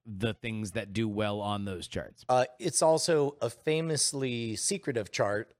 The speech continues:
Speaker 2: because they don't exactly divulge how to game it.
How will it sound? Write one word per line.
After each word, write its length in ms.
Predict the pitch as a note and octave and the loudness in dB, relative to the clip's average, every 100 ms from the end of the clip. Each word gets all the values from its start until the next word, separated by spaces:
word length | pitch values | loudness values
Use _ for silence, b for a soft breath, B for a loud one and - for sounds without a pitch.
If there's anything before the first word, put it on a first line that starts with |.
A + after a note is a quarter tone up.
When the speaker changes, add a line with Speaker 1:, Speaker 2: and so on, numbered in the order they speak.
| - | -14
Speaker 2:
because 460 | A#2 B2+ A2 G2+ | -2 2 2 2
they 120 | A#2+ | 0
don't 280 | A#2 A#2+ A2+ - | 2 2 -2 -8
exactly 520 | G#2 A2+ A2 - G#2+ | -2 0 0 -2 -4
divulge 540 | G2 F#2+ A#2+ A2 G2+ | -2 2 2 2 -4
how 180 | - A#2+ | -2 0
to 100 | G#2+ | 0
game 280 | F#2+ A2+ G2 | -2 -4 -2
it. 240 | G2 - | -6 -6